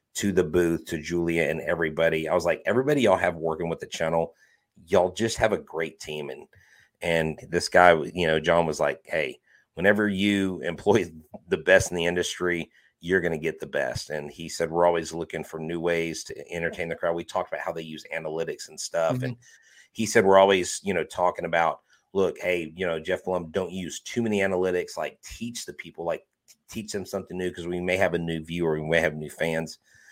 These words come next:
Speaker 1: So tip of the hat to A T and T Sportsnet. I was out there hanging out with Clay and some of the guys. It was just neat listening to behind the scenes talking, and they, they put a lot of time and effort into that. So, um,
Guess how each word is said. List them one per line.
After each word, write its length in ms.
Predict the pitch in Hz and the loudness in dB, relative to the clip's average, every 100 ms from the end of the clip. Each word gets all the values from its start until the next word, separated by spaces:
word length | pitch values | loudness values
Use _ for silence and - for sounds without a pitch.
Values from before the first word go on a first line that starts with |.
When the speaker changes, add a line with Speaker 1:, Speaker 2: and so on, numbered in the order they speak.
| - - | -20 -20
Speaker 1:
So 180 | - 95 | -2 2
tip 180 | - 147 | 6 6
of 60 | |
the 60 | 98 | 8
hat 180 | 92 85 | 6 4
to 320 | - 62 - | 0 -6 -4
A 100 | 87 | -4
T 160 | - 87 | -4 -6
and 80 | |
T 140 | - 80 | -8 -12
Sportsnet. 640 | - - 80 - 85 82 | -10 -8 -8 -6 -4 -2
I 100 | 82 | 0
was 100 | 85 | 0
out 180 | 87 80 | -2 -4
there 160 | 85 | -6
hanging 180 | 82 85 | -6 -6
out 100 | 80 | -8
with 160 | 78 - | -10 -10
Clay 320 | - 85 85 | -6 -4 -4
and 100 | 80 | -8
some 140 | - | -10
of 60 | 80 | -10
the 60 | 78 | -4
guys. 380 | 82 80 80 | 0 0 -2
It 80 | 87 | -4
was 180 | 90 78 | -6 -6
just 380 | 78 85 - - _ _ _ - | -4 -4 -4 -10 _ _ _ -8
neat 380 | 90 95 80 _ - | -4 -2 -4 _ -8
listening 480 | 90 90 95 87 | -4 -2 -2 -2
to 80 | 80 | -4
behind 340 | 78 - 82 80 | -4 -4 -4 -4
the 60 | |
scenes 380 | - 80 80 - | -8 -8 -10 -12
talking, 500 | - 80 78 80 76 | -4 -2 -2 -8 -10
and 160 | 73 - _ - - _ _ _ _ 90 85 | -12 -14 _ -20 -20 _ _ _ _ -18 4
they, 280 | 85 98 101 - | 10 10 10 6
they 160 | 101 104 | 6 8
put 140 | 120 | 8
a 40 | |
lot 160 | 107 98 | 10 8
of 60 | 85 | 8
time 260 | 87 85 | 2 2
and 80 | 78 | 2
effort 240 | 78 76 | -2 -2
into 220 | 76 71 69 | -6 -6 -8
that. 260 | 67 - | -8 -12
So, 380 | - 78 73 71 | -8 -6 -6 -8
um, 280 | 78 78 76 | -8 -8 -8